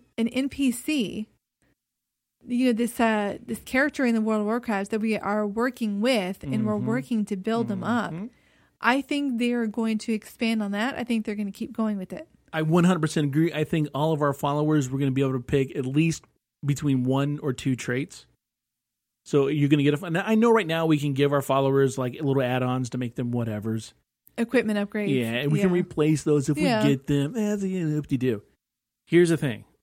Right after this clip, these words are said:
Speaker 2: I'm not downplaying that like it just sounded like it was. If you had a basic trait on each of your followers that you could choose between path A or path B, then the equipment upgrades you give your followers become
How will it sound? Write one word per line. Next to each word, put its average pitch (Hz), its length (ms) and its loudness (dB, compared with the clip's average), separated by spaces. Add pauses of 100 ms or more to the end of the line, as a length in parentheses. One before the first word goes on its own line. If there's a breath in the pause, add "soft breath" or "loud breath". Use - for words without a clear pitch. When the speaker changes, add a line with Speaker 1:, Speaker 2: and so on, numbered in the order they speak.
(120)
Speaker 2:
I'm 139 120 -4
not 143 340 -2
downplaying 135 440 0
that 120 180 -4
like 117 120 -4
it 120 60 -4
just 117 180 -6
sounded 117 220 -6
like 104 120 -10
it 104 80 -6
was. 104 240 -10 (1120)
If 180 240 4
you 190 180 2
had 165 300 0
a 143 180 -2
basic 147 600 0
trait 131 420 -4
on 120 160 -6
each 135 240 -4
of 135 100 0
your 135 120 -2
followers 117 500 -4
that - 180 -8
you 135 60 -4
could - 160 -8
choose 131 320 0
between 120 320 -4
path 123 320 -6
A 123 80 -2
or 113 80 -2
path 117 380 -4
B, 131 300 -6 (680)
then 143 540 0
the 135 320 0
equipment 151 400 -2
upgrades 131 340 -2
you 123 80 -4
give 139 280 0
your 127 120 0
followers 117 720 -4 (180)
become 131 320 -2